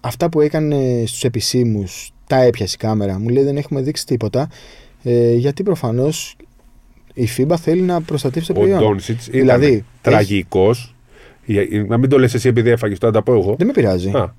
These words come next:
Speaker 1: Δεν θα
Speaker 2: ε,
Speaker 1: αλλάξω γνώμη.
Speaker 2: πήγαινε στη, στη fiba, έκραζε το,
Speaker 1: Στον Ανδρέα Ζαγκλή. Από
Speaker 2: τον
Speaker 1: τη,
Speaker 2: Ζαγκλή και όλη τη fiba.
Speaker 1: από τα μάτς
Speaker 2: Έκανε
Speaker 1: στην
Speaker 2: ότι τα είχαν
Speaker 1: Οκινάουα.
Speaker 2: πάρει διαιτητές. Αυτό τώρα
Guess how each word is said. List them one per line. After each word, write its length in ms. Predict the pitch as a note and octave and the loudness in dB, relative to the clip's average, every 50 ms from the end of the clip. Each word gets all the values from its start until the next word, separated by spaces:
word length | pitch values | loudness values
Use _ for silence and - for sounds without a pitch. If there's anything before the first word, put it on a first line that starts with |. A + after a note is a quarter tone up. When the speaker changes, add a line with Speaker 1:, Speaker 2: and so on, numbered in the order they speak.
| _ | _
Speaker 1:
Δεν 160 | - - - | -6 -2 0
θα 60 | A2+ A2 | 2 4
Speaker 2:
ε, 20 | |
Speaker 1:
αλλάξω 240 | D4+ - A#3 G#3 F#3+ | 4 4 4 4 4
γνώμη. 240 | D3+ C#3+ C3+ A#2 G#2 | 4 4 2 2 2
Speaker 2:
πήγαινε 340 | C3+ D3 D3+ E3+ F3 F3 E3+ | 2 2 4 4 2 2 0
στη, 560 | - - D#3+ D#3 C#3+ C#3 D3 C#3 C3+ C3 B2+ | -2 0 0 2 2 4 4 4 4 4 2
στη 180 | A#2 A#2+ - B2 - | 0 0 -2 -2 0
fiba, 300 | D3 D3 C3+ C#3+ D#3 F3 F#3 - - - - - - - - A#2 | 0 2 4 2 2 2 0 -4 -12 -20 -20 -20 -16 -10 -6 -2
έκραζε 460 | C3 D3 E3+ F3 F#3+ F#3 E3 D#3+ F3 | 2 2 2 4 4 2 4 2 2
το, 100 | D3 E3 | 2 2
Speaker 1:
Στον 180 | E3+ E3 D#3+ D#3+ | 2 4 4 4
Ανδρέα 200 | E3 E3 - D#3+ | 4 4 4 4
Ζαγκλή. 440 | D#3+ G#3 G3+ G#3+ G#3 D#3+ A#2 G#2 - | 2 2 2 2 2 2 2 0 -2
Από 240 | - C3+ C3+ C3+ C#3 | -4 -4 -2 0 2
Speaker 2:
τον 120 | - G#3+ F#3 D#3+ | 2 4 4 4
Speaker 1:
τη, 40 | D3+ | 4
Speaker 2:
Ζαγκλή 280 | C3+ D#3+ C#3+ C#3 G3+ G#3+ | 4 2 2 2 0 2
και 80 | F#3+ | 4
όλη 140 | A3+ A3+ A3 | 4 2 2
τη 120 | G3+ G#3+ G3+ | 2 0 0
fiba. 220 | - G3+ D#3 B2+ G#2+ - | 2 2 2 2 0 0
Speaker 1:
από 160 | - C#3 B2 - | 0 -2 -2 2
τα 140 | - B2 | 2 4
μάτς 0 | |
Speaker 2:
Έκανε 140 | D3+ F3+ F3 | 4 4 4
Speaker 1:
στην 140 | A3 G#3+ - | 4 4 2
Speaker 2:
ότι 180 | F#3 - G3+ E3+ | 2 2 4 4
τα 60 | - | 4
είχαν 120 | - G3+ G3 | 4 4 4
Speaker 1:
Οκινάουα. 200 | - G#3+ G#3 A3 | 4 2 2 2
Speaker 2:
πάρει 180 | A3 A3 A3+ | 2 2 2
διαιτητές. 680 | G3+ G#3 G#3+ G3 G#3 G3+ - B3 A#3 E3+ - - - - _ _ - - | 2 2 0 0 0 0 2 2 2 2 0 -2 -8 -18 _ _ -12 -12
Αυτό 300 | G2+ - - C3+ B2+ A#2+ | -10 -6 0 0 0 2
τώρα 340 | A#2+ B2+ B2 B2+ C3 C#3 | 2 4 4 4 2 0